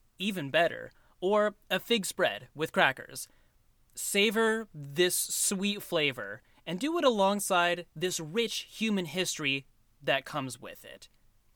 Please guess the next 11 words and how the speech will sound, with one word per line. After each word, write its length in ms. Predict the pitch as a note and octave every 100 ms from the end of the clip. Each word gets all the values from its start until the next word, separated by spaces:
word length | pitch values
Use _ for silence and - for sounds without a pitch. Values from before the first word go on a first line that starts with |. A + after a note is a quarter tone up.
| _ _ _ _
Happy 400 | - A3+ A#3 G#3+
Tu 200 | - G#3+
B'Shvat 400 | G3+ - F#3+ G3
to 100 | E3+
my 160 | D3+ C3+
Jewish 400 | E3 G3 F#3 F3
listeners. 480 | D#3+ - D#3+ D#3+ - _ _ _ _ _ _
Happy 440 | - E3+ E3 F3
Tree 320 | - - D#3+
New 240 | D3 C3+ B2
Year 380 | A#2 A2+ A2+